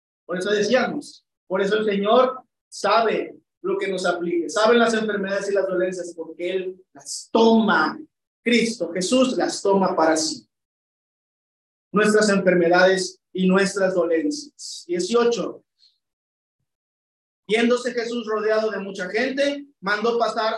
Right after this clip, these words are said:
al otro lado. Iba a otro lugar, había mucha gente y se fue a otro lugar. Lo dividía un mar. Sí, un mar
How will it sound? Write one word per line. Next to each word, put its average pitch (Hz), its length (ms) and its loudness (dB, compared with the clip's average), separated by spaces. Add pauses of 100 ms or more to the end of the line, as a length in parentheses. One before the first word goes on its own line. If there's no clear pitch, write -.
al 175 160 -6
otro 196 240 -8
lado. 254 440 -6 (1080)
Iba 185 160 -2
a 185 60 0
otro 190 200 -4
lugar, 190 280 -2
había - 180 -6
mucha 185 220 -6
gente 214 280 -8
y 247 60 -8
se - 180 -12 (320)
fue 180 140 2
a 175 60 4
otro 190 220 2
lugar. 294 420 2 (460)
Lo 185 200 4
dividía 185 560 2
un 190 180 -2
mar. 277 300 -6 (400)
Sí, 185 500 -14
un 233 100 -8
mar 220 280 -10